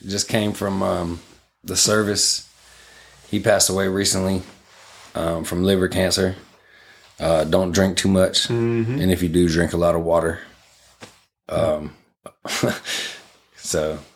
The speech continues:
Speaker 1: he
Speaker 2: That's
Speaker 1: had
Speaker 2: good advice.
Speaker 1: Yeah, no, it's really
Speaker 2: <laughs> Yeah,
Speaker 1: good advice,
Speaker 2: yeah, yeah.
Speaker 1: man. Really good advice. So, I mean, that's, that's one of the things I had a problem with was drinking too. But when
Speaker 2: Mm-hmm.
Speaker 1: five years ago, it's kinda, it, it's kinda funny how all this is working out, and it's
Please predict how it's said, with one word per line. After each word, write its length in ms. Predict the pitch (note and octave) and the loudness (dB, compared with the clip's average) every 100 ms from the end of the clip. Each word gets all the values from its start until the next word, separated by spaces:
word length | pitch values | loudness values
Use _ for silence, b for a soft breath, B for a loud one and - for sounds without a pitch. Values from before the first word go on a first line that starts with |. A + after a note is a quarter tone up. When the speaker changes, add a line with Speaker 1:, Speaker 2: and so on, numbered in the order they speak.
| - | -14
Speaker 1:
he 80 | F2+ | -6
Speaker 2:
That's 100 | F2+ | -2
Speaker 1:
had 60 | F2 | 0
Speaker 2:
good 100 | C3 | 0
advice. 480 | A#2+ A#2+ A#2+ - - | 0 -2 -4 -6 -2
Speaker 1:
Yeah, 260 | - A#2+ F#3 | 2 4 4
no, 220 | A#2 A2+ | 4 4
it's 120 | G2 | 4
really 180 | G#2+ C#3 | 4 4
Speaker 2:
<laughs> 20 | |
Yeah, 60 | C3 | 4
Speaker 1:
good 100 | A#2 | 4
advice, 440 | G2 G#2 F2+ E2+ | 4 4 4 2
Speaker 2:
yeah, 60 | F2+ G2 | 2 2
yeah. 60 | G#2+ | 2
Speaker 1:
man. 120 | G2 | 2
Really 200 | A2 B2+ | 2 4
good 120 | A#2 | 2
advice. 380 | G#2+ G2 F#2 F2 | 2 2 2 2
So, 640 | - - - - F#2 F2+ F2 | -2 -4 -6 -2 0 0 -2
I 60 | |
mean, 180 | F#2+ F#2 | -4 0
that's, 340 | G2 A2+ - - | 2 2 0 -2
that's 300 | G2+ A2 G#2 | 0 0 0
one 140 | G#2+ | 0
of 80 | G#2 | 0
the 80 | G2 | 0
things 260 | G2+ G2 | 0 2
I 80 | A2 | 2
had 100 | A2+ | 2
a 40 | |
problem 300 | F#2+ F#2+ F#2 | 2 0 2
with 120 | F#2 E2+ | -2 -4
was 140 | E2 | -4
drinking 360 | F#2+ G2 F2+ F#2+ | 0 0 -2 -2
too. 220 | A2 G#2+ | 0 0
But 120 | E2 | 0
when 320 | A#2+ G#2+ G#2+ A#2 | 0 0 0 -4
Speaker 2:
Mm-hmm. 60 | B B B - | B B B -4
Speaker 1:
five 320 | - A2 G#2 | 2 4 4
years 200 | A#2+ A2 | 2 4
ago, 340 | G2+ G2+ G2+ - | 4 4 2 -4
it's 140 | F#2+ - | -4 -2
kinda, 360 | A#2 A2 G2+ - | 0 2 0 -2
it, 200 | G2 F#2+ | -8 -8
it's 220 | - G2 - | -8 -6 -2
kinda 360 | A#2+ A2 G#2 - _ _ _ - | 0 0 -4 -10 _ _ _ -16
funny 320 | - B2 A#2+ | -4 0 2
how 160 | A2 G2 | 2 0
all 280 | F#2 A2 A2 | 2 4 4
this 220 | G#2 G2 | 2 0
is 100 | F2+ | 0
working 300 | F#2 G2+ G2+ | 0 0 0
out, 220 | G2+ A2 F#2 | 0 0 0
and 100 | F#2+ | -4
it's 340 | F2+ - - | -2 -4 -4